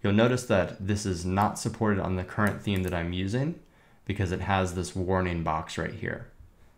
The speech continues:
So even though I have the video that it looks like it's in the media section, it won't actually show up if I go and view this on my,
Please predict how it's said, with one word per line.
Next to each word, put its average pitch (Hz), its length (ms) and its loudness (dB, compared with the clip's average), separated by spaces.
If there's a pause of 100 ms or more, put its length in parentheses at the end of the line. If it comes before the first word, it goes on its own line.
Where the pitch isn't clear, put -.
(220)
So 107 240 0
even 139 300 4
though 127 180 6
I 107 80 6
have 104 260 4
the 92 60 -2
video 90 680 4
that 87 120 -2
it 85 160 -2
looks 107 220 0
like 95 140 0
it's 85 140 -2
in 87 120 0
the 87 60 -2
media 123 340 4
section, 87 680 0 (320)
it 104 160 2
won't 113 380 4
actually 104 480 0
show 95 360 4
up 110 320 4 (140)
if - 120 -4
I 92 120 4
go 92 200 2
and 85 180 0
view 104 220 4
this 85 420 0
on 87 240 0
my, 80 120 -4